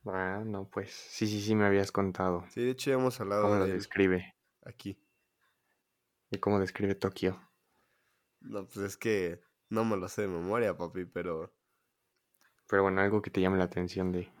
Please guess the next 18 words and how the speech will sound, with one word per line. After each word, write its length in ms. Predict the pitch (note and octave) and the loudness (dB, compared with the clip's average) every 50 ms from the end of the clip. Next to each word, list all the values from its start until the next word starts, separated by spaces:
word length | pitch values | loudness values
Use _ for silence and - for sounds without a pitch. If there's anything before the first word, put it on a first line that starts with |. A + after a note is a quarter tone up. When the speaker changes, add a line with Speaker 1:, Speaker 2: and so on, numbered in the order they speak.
| - | -6
Speaker 1:
de 120 | - F2+ F2+ | -2 0 0
allá. 380 | F2 F2 F2 F2+ F2+ - - _ _ _ B2+ | 0 0 -2 -4 -6 -8 -16 _ _ _ -20
O 40 | A#2+ | -18
sea, 120 | - - | -18 -16
que 120 | - - F#2+ | -6 -2 -2
digas, 520 | F2+ F2 F#2 A#2 - - - - - - _ _ - _ | 0 0 -2 -6 -10 -16 -16 -16 -16 -20 _ _ -20 _
"Por 160 | - - F#2 F#2+ | 2 4 4 4
eso 180 | G2 G2+ F#2+ - | 4 0 -4 -4
quiero 240 | - G2 F2+ F2+ F2 | -2 2 4 4 2
ir". 240 | F2+ - - - _ _ _ - | 2 -2 -8 -18 _ _ _ -8
Speaker 2:
Es 140 | C#3+ C3 - | -8 -6 0
que 420 | D#3+ D#3+ D#3 D#3 C#3+ - - _ _ _ _ _ _ _ _ _ _ _ _ _ _ _ _ _ _ _ _ _ _ _ _ _ _ - | 4 4 4 4 2 -2 -8 _ _ _ _ _ _ _ _ _ _ _ _ _ _ _ _ _ _ _ _ _ _ _ _ _ _ -2
todo, 360 | - C#3 D#3 E3+ F#3 E3 C3+ | 4 4 6 6 6 6 6
güey, 200 | B2 A#2+ A#2 A#2 | 4 2 0 0
la 180 | A2+ A2+ A2+ A2+ | 0 0 0 2
neta, 300 | B2 C3 C3+ C3+ B2+ A2+ | 2 0 0 0 -2 -4
o 60 | G#2+ | -4
sea, 320 | - - A2 G#2 G2+ G#2 | -2 -4 -4 -4 -4 -6